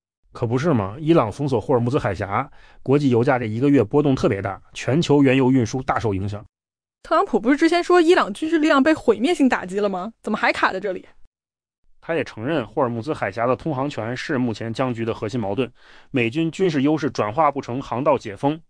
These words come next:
Speaker 1: 通胀和供应链危机都解决不了。
Speaker 2: 那美伊双方各说各话，这停火消息到底靠不靠谱啊？
Speaker 1: 分析人士就说了，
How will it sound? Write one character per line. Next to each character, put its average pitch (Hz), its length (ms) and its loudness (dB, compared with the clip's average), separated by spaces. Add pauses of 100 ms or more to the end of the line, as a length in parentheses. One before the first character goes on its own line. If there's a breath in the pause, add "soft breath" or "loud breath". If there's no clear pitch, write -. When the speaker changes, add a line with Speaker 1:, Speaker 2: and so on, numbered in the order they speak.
Speaker 1:
通 180 220 -2
胀 151 200 2
和 120 160 -6
供 143 180 0
应 147 40 2
链 139 160 2
危 139 140 4
机 135 100 -2
都 156 160 0
解 104 140 -6
决 98 100 -8
不 98 80 -12
了。 90 100 -12 (680)
Speaker 2:
那 440 120 2
美 254 120 4
伊 202 120 -2
双 359 200 0
方 359 240 2
各 359 120 2
说 349 200 2
各 311 160 2
话， 247 340 0 (220 loud breath)
这 - 100 -2
停 262 180 0
火 - 140 2
消 269 180 0
息 320 120 -2
到 339 120 2
底 208 80 -2
靠 - 220 0
不 277 80 0
靠 214 160 -4
谱 - 180 -12
啊？ - 180 -20 (880)
Speaker 1:
分 196 160 -2
析 180 80 2
人 120 140 2
士 143 80 0
就 120 80 2
说 131 180 2
了， 104 260 0